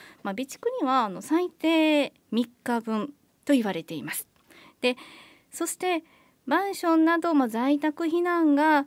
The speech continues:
あの、選択肢に入るっていう方は、七日分以上の備蓄を準備してください。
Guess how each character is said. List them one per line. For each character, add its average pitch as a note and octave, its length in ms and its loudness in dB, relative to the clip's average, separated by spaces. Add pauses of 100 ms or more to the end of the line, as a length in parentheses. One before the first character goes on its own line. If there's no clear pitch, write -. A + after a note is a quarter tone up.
(100)
あ A#3 60 -4
の、 A3 120 -4
選 C4+ 240 -2
択 D4 220 -6
肢 D4 140 -4
に B3+ 100 2
入 D4+ 280 0
る D4 100 0
っ C#4 40 0
て C4+ 340 -4
い C4+ 100 2
う C#4+ 60 0
方 D4 300 -2
は、 E4 160 2 (300)
七 A3+ 280 2
日 D#4 380 2
分 D4 440 4
以 D4 120 0
上 E4 300 0
の F#4 280 2
備 A#3 100 -2
蓄 F#3+ 400 -12
を G3 300 0
準 F#3 300 -4
備 G3 140 -6
し - 80 -14
て F#3+ 180 -10
く F#3 140 -12
だ F3+ 180 -8
さ G#3 300 -4
い。 - 140 -10